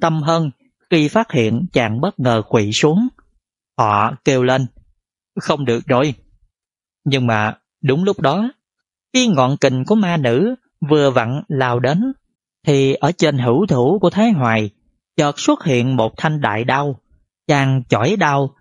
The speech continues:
và bật tung người nhảy lên. "Đây chính là tuyệt đao của Thẩm gia, đỡ!" Choang! Chấn kình làm cho đại đao bị gãy, cũng làm cho Thái Hoài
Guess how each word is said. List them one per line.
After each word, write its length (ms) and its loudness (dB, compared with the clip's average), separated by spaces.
và 300 2
bật 360 -4
tung 240 0
người 200 2
nhảy 300 0
lên. 240 2
"Đây 440 -2
chính 120 0
là 140 2
tuyệt 320 -2
đao 220 2
của 120 -2
Thẩm 260 -2
gia, 320 0
đỡ!" 520 0
Choang! 440 -2
Chấn 260 0
kình 340 0
làm 300 0
cho 160 0
đại 180 0
đao 260 2
bị 160 0
gãy, 460 -2
cũng 260 2
làm 300 0
cho 140 2
Thái 220 0
Hoài 420 0